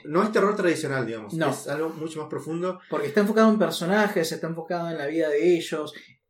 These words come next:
Speaker 2: Empieza con una escena súper cruda
Speaker 1: Está
Speaker 2: y
Speaker 1: ambientada
Speaker 2: muy
Speaker 1: en Suecia.
Speaker 2: dura, está
Speaker 1: En
Speaker 2: ambientada
Speaker 1: Suecia.
Speaker 2: en Suecia.
Speaker 1: Sí.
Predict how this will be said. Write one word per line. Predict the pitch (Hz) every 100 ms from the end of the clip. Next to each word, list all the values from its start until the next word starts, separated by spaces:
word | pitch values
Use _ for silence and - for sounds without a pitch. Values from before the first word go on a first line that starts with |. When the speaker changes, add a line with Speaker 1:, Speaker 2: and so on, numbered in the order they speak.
| _
Speaker 2:
Empieza | - 165 190 202
con |
una | 190 185 170 165
escena | 143 135 175 170 - - _ _ _
súper | - - 294 254 220 160 143 -
cruda | 185 220 208 175 165
Speaker 1:
Está | -
Speaker 2:
y | 165
Speaker 1:
ambientada | 175 226 240
Speaker 2:
muy | 196
Speaker 1:
en | 165
Suecia. | 170 165 233
Speaker 2:
dura, | 220 165 180
está | 170 196
Speaker 1:
En |
Speaker 2:
ambientada | 196 180 180 -
Speaker 1:
Suecia. | - 208 202 - 160
Speaker 2:
en |
Suecia. | 135
Speaker 1:
Sí. | 127